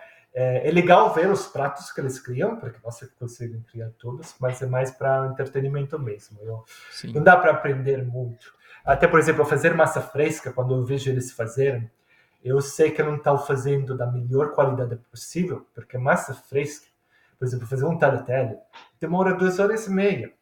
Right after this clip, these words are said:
Speaker 1: pra fazer uma boa qualidade de massa. Aí eles
Speaker 2: Sim.
Speaker 1: fazem setenta e cinco minutos, não deixam descansar a massa certinha, cortam lá, fazem tudo meio rápido. Então, pode ser que sai boa, mas não sai da qualidade. Então, se você quer também aprender a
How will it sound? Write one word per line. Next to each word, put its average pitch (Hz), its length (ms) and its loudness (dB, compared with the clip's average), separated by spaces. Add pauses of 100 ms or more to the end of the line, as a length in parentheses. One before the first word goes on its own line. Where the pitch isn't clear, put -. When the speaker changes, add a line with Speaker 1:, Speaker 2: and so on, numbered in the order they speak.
(200)
Speaker 1:
pra 127 140 -2
fazer 117 500 -4 (540)
uma 135 160 -2
boa 131 420 4
qualidade 117 480 -6
de 113 100 -14
massa. 101 360 -16 (400)
Aí 143 160 2
eles 175 160 2
Speaker 2:
Sim. - 60 -4
Speaker 1:
fazem 139 240 4
setenta - 320 -4
e - 20 -8
cinco 123 320 -8
minutos, 156 580 -4
não 127 120 -4
deixam 127 280 -4
descansar 123 460 -4
a 120 40 -2
massa 117 260 -8
certinha, 156 760 -4 (360)
cortam 127 340 -4
lá, 151 300 8
fazem 127 260 -2
tudo 170 260 -2
meio 139 200 -2
rápido. 135 440 4 (520)
Então, 131 920 0 (440)
pode 185 160 4
ser 202 140 2
que 202 100 -6
sai 208 260 2
boa, 123 540 2
mas 135 240 -4
não 139 160 -2
sai 135 520 -2
da 139 80 -2
qualidade. 143 640 0
Então, - 140 -10
se - 100 -16
você 123 260 -14
quer 135 320 -4
também 123 240 -6
aprender 123 560 -6
a - 380 -16